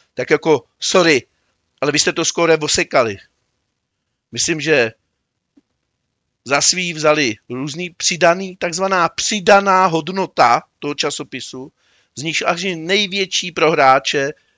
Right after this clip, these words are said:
byly přidané plné hry, takzvané fulky.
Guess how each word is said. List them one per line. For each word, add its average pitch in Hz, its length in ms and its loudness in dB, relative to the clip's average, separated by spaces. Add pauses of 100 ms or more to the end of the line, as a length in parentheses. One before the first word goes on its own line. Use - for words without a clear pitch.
(160)
byly 147 260 0
přidané 160 800 0 (420)
plné 196 400 4
hry, 160 240 0
takzvané 160 460 0
fulky. 196 480 -10